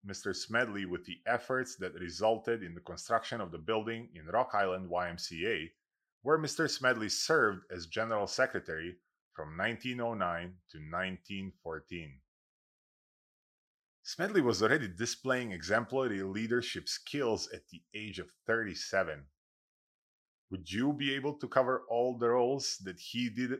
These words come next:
at that age? By mid-May nineteen seventeen, Ralph Smedley visited Rock Island to consult with architect C D McLean or Cyrus McLean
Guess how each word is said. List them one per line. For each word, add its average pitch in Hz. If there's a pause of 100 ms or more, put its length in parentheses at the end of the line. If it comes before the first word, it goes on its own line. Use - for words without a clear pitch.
at 78
that 98
age? 143 (1300)
By 107
mid-May 135
nineteen 107
seventeen, 95 (320)
Ralph 165
Smedley 107
visited 98
Rock 101
Island 87
to -
consult 123
with 87
architect 104
C -
D 107
McLean 90
or 76
Cyrus 110
McLean 82